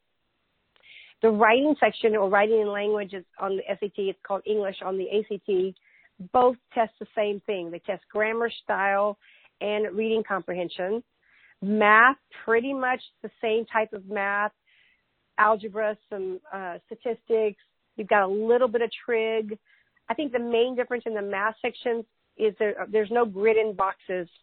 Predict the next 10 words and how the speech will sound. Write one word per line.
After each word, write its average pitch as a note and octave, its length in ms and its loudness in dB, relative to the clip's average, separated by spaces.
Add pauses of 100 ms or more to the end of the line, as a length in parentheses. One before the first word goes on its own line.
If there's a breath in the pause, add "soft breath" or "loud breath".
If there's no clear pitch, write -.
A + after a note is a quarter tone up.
(180)
on F#3+ 120 0
the F#3+ 80 0
A G3 260 0
C G3 180 -4
T. G3+ 360 -2 (760 loud breath)
Um, F3+ 220 4 (240)
science, C4 460 4 (100)
there's G#3+ 280 0
no A3+ 220 -2 (200)
science B3 400 -2